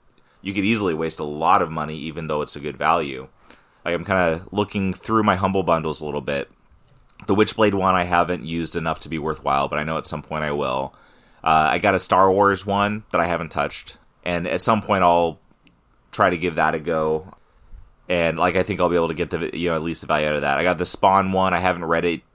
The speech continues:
yet, but event-, like, I know with that one too, like, I can at least give it enough usage that I'll get its value out of it.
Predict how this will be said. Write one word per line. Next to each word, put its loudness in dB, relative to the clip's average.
yet, 0
but 0
event-, 2
like, 2
I 4
know 4
with 4
that 4
one -2
too, -8
like, -4
I -4
can -8
at -8
least -6
give -2
it 0
enough -2
usage -6
that 2
I'll 4
get -2
its -8
value -2
out -4
of -12
it. -10